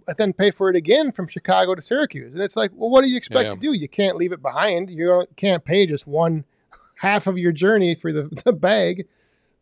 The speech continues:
Speaker 1: Yeah,
Speaker 2: Yeah.
Speaker 1: it's crazy.
Speaker 2: Maybe that's what, maybe it's because it's a monopoly, you know, that you don't have a, a monopoly in the firewood industry. These, these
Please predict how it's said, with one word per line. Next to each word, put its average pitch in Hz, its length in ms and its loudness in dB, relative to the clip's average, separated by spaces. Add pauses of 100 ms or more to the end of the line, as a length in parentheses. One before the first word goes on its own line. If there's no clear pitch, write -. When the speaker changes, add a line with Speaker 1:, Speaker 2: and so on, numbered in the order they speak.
(280)
Speaker 1:
Yeah, 139 140 -8
Speaker 2:
Yeah. 127 200 0
Speaker 1:
it's - 280 -16 (180)
crazy. 147 320 -4
Speaker 2:
Maybe 269 320 0
that's 190 380 0
what, 156 400 4 (760)
maybe 269 220 -2
it's 247 140 -2
because 160 400 0
it's 151 160 -2
a 147 40 -2
monopoly, 113 800 -4 (880)
you 123 200 -8
know, 120 280 -2 (340)
that 139 300 -2
you 127 100 -4
don't 135 200 0
have 127 200 2
a, 113 240 -6 (140)
a 123 60 -8
monopoly 113 540 -4
in 101 80 -6
the 98 80 -10
firewood 104 420 -4
industry. 92 540 -14 (420)
These, 156 420 0 (240)
these 139 480 -4